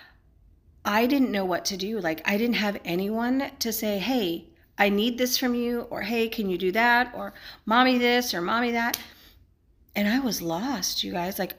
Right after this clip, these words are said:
I was frozen. I sat there for the longest time and I'm like, "Geez, what do I like? What, who am I?" So it was a really eye-opening time for me.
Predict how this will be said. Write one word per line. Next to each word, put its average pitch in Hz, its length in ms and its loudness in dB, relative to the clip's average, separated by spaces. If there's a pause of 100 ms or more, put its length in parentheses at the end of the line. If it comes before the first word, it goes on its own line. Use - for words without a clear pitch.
I 233 240 2
was 190 180 -2
frozen. 190 880 -2
I 240 520 0 (180)
sat 294 340 -4
there 185 220 -4
for 185 160 -8
the 175 100 -4
longest 196 400 -2
time 277 260 0
and 208 100 0
I'm 180 120 0
like, 190 320 -4 (1700)
"Geez, 269 540 0
what 262 100 -6
do 285 140 0
I 202 80 0
like? 214 520 -6
What, 285 240 -6 (1080)
who 339 220 2 (100)
am 277 240 2
I?" 190 420 -2 (720)
So - 240 4
it - 80 0
was 277 140 2
a 262 80 2
really 302 580 0 (960)
eye-opening 214 600 4
time 180 360 0
for 190 120 -6
me. - 360 -8